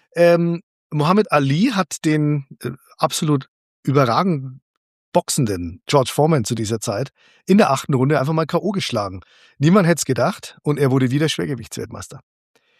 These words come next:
Das ist die Geschichte zum Einstieg. Jetzt könnte man ja von Schwergewicht leicht eine Brücke zu uns hier schlagen, aber das wäre ein bisschen billig. Äh, die Brücke lautet nämlich Comeback. We come back, ja? Von wegen They never come back. Wir sind wieder da, das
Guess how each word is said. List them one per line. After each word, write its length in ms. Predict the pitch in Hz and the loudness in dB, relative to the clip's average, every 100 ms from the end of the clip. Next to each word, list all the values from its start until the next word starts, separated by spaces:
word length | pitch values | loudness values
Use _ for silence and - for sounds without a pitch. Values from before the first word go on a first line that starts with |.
| _ _ _ _ | _ _ _ _
Das 560 | 113 139 190 220 - - | -2 2 2 2 0 -2
ist 260 | - 185 - | -2 -2 -2
die 60 | 156 | -4
Geschichte 360 | 156 180 - | -2 -4 -6
zum 140 | 139 143 | -6 -4
Einstieg. 360 | 165 - 139 | -2 0 0
Jetzt 160 | 127 - | -2 -2
könnte 180 | 175 190 | 0 2
man 300 | 175 156 151 | 2 0 0
ja 320 | 147 143 139 135 | 2 4 2 -4
von 260 | - 135 | -2 -2
Schwergewicht 560 | 131 147 156 180 151 - | 0 2 2 2 0 0
leicht 280 | 123 165 - | 0 0 -2
eine 60 | |
Brücke 280 | 139 151 170 | -4 -2 -4
zu 160 | - 139 | -4 -4
uns 120 | 135 | -2
hier 140 | 135 | -2
schlagen, 400 | - 107 110 190 - _ - - - _ _ | 0 -2 -4 -6 -10 _ -20 -20 -20 _ _
aber 340 | - 135 151 151 | 2 6 6 4
das 160 | 147 | 2
wäre 140 | 147 165 | 2 2
ein 20 | |
bisschen 300 | 147 139 110 | 2 -2 -4
billig. 600 | 120 104 240 - - - - | -6 -4 -4 -6 -16 -12 0
Äh, 420 | 156 151 156 143 | 2 4 2 0
die 140 | 143 | -4
Brücke 300 | 117 170 - | -2 -2 0
lautet 400 | 160 135 156 139 | 0 0 -2 -4
nämlich 480 | 143 143 143 - - _ _ - | -2 -2 -4 -6 -16 _ _ -6
Comeback. 520 | 170 165 - - - _ _ _ _ _ | -2 -2 -4 -8 -16 _ _ _ _ _
We 400 | 104 127 185 202 - - | -6 2 4 2 0 0
come 240 | 160 175 | 0 2
back, 320 | 127 107 - | -2 -6 -8
ja? 300 | 117 139 202 | -4 -4 -4
Von 300 | - - 135 | -12 -8 -4
wegen 200 | 139 160 | -2 -2
They 120 | 127 123 | -2 -2
never 180 | 123 | -2
come 160 | 131 131 | -2 0
back. 200 | 139 175 | 0 -2
Wir 120 | 147 139 | -2 0
sind 220 | 196 185 | 0 0
wieder 220 | 139 123 | 0 0
da, 240 | 131 165 | 0 -2
das 220 | 180 143 | -2 -4